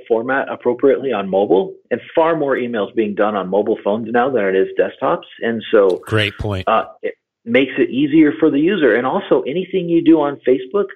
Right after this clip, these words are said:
Speaker 1: any ads we're running right now, Jim, I'm not sure your guys' stats, we haven't had a chance to talk about it,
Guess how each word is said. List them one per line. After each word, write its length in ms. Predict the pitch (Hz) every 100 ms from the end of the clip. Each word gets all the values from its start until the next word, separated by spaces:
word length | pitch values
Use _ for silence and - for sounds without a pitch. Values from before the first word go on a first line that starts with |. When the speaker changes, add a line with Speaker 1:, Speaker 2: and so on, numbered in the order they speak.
| _
Speaker 1:
any 220 | 135 170 -
ads 260 | 117 143 139
we're 100 | 143
running 260 | 143 151
right 160 | 147 143
now, 140 | 147
Jim, 180 | 147 151
I'm 120 | 131
not 140 | 135 -
sure 120 | 139
your 160 | 120 127
guys' 160 | 123 107 110 -
stats, 220 | 107 -
we 60 |
haven't 160 | 113 123
had 80 | 107
a 80 | 95
chance 180 | 117
to 140 | 104 -
talk 200 | 135 -
about 220 | 101
it, 100 | 104